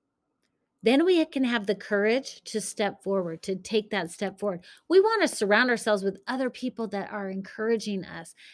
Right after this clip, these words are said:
and helping us. That's why this business networking group is a good fit for me, because other people become invested in my message and they think, "How can I help her?"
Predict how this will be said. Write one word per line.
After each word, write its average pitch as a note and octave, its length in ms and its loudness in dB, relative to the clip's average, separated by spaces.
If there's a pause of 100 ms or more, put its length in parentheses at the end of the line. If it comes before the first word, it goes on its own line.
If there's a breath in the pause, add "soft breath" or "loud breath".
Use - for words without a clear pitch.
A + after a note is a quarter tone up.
and G#3 120 -2
helping A#3 380 -2
us. D#3 140 -6
That's D4 300 -2
why F#3+ 300 2 (220 loud breath)
this G#3+ 160 2
business A3+ 380 4
networking A3+ 500 -2
group F3+ 240 -4
is F#3 140 -4
a F3+ 60 -2
good G3+ 240 -2
fit C4+ 300 -4
for C#4+ 140 -2
me, G3 140 0
because G3 360 -6 (100)
other B3+ 220 -2
people B3+ 520 -4 (200 soft breath)
become A#3+ 340 0
invested A3+ 560 0
in G#3 320 -2
my G#3+ 280 0
message G#3+ 480 -4
and G#3+ 160 -4
they G#3 100 -2
think, A3+ 220 -10
"How E4+ 220 -12
can F#4+ 140 -12
I D#4 140 -4
help A#3+ 400 -4
her?" - 280 -10